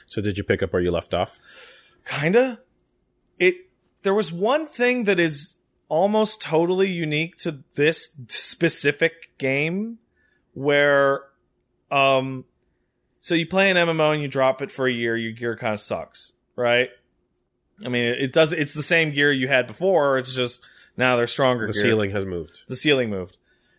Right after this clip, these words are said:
Speaker 2: Destiny two didn't just move the ceiling, it's like it went from indoors to outdoors. And what I mean on that is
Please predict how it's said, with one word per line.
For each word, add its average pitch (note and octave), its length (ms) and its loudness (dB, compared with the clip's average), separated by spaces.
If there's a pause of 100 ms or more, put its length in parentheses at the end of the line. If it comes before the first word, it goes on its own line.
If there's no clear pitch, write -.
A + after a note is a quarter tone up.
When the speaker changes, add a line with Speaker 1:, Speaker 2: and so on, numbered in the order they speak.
Speaker 2:
Destiny G#3 420 2
two F#3+ 600 2 (800)
didn't F#3+ 260 0
just F#3 240 2
move D3 600 0
the D3 100 0
ceiling, F#3+ 880 -2
it's D#3 240 -2
like D3+ 240 0
it E3 120 -2
went D3 200 0
from C#3+ 240 -4
indoors C#3+ 500 0
to - 160 -6
outdoors. G3 760 -2 (120)
And C#3+ 140 -6
what D#3 100 2
I D#3+ 80 4
mean F#3 240 0
on F3 160 2
that D3 280 2
is C#3 560 0